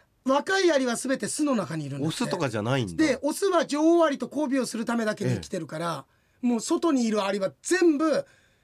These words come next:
Speaker 1: あのー、塔の立ったアリってことです。
Speaker 2: おばあさんなんだ。
Speaker 1: なんだって。
Speaker 2: はあ。
Speaker 1: あ、俺これ、俺さ、すごい水明学とかやって暦読むじゃん。
Speaker 2: ええ。
Speaker 1: 俺これ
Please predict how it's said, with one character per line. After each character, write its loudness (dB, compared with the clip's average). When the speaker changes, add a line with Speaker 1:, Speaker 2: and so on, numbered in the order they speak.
Speaker 1:
あ 0
の 0
ー、 -6
塔 0
の 0
立 -4
っ -6
た -8
ア -2
リ -6
っ -8
て -10
こ -6
と -12
で -14
す。 -18
Speaker 2:
お -20
ば -8
あ -10
さ -12
ん -16
な -8
ん 0
だ。 2
Speaker 1:
な -2
ん -2
だ -2
っ -10
て。 -6
Speaker 2:
は -20
あ。 -8
Speaker 1:
あ、 -8
俺 0
こ -4
れ、 -2
俺 0
さ、 -2
す -4
ご -2
い -2
水 -4
明 2
学 -4
と -10
か -6
や -4
っ -10
て -14
暦 0
読 0
む 0
じ -4
ゃ -6
ん。 -10
Speaker 2:
え 0
え。 -14
Speaker 1:
俺 0
こ -8
れ -4